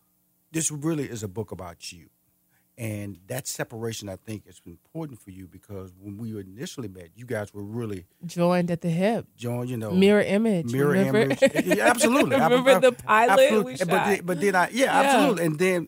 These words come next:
Speaker 1: and then, but I, I knew that, uh, Carly kinda found herself faster than you, and I always felt that you were either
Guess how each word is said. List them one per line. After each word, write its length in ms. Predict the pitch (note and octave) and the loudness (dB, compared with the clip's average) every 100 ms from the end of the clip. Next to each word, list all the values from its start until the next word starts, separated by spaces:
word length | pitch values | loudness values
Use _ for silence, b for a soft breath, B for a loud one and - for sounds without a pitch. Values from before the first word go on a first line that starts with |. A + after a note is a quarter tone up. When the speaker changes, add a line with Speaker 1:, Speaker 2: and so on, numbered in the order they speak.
| - | -6
Speaker 1:
and 160 | D#3+ D3 | -6 0
then, 260 | F#3+ F#3 | 0 0
but 200 | D#3 D3 | -2 -2
I, 160 | D#3 D#3 D3+ | 0 0 -2
I 40 | D3+ | -2
knew 220 | D#3 D#3 | -4 -4
that, 200 | C#3+ A#2+ - | -6 -8 -10
uh, 80 | B2 - | -14 -14
Carly 400 | - F3+ F#3+ E3+ | -6 -4 -4 -6
kinda 260 | D#3+ C3+ | -8 -8
found 320 | - D3+ C3 | -6 -4 -4
herself 380 | C3 A#2+ B2 G#2 | -6 -8 -8 -10
faster 640 | - D#3 F#3+ E3 - F#2 F#2 _ _ _ - | -6 -6 -6 -8 -14 -20 -20 _ _ _ -10
than 160 | G#2 | -8
you, 280 | G2+ G2+ G#2+ _ _ _ | -8 -10 -10 _ _ _
and 120 | A#2+ | -8
I 60 | A#2 | -6
always 220 | B2 A#2+ | -6 -8
felt 260 | - B2 A2 | -8 -10 -8
that 200 | G#2 - | -14 -12
you 120 | D3+ | -10
were 140 | B2+ - | -10 -12
either 400 | B2 G#2 G2 | -14 -12 -12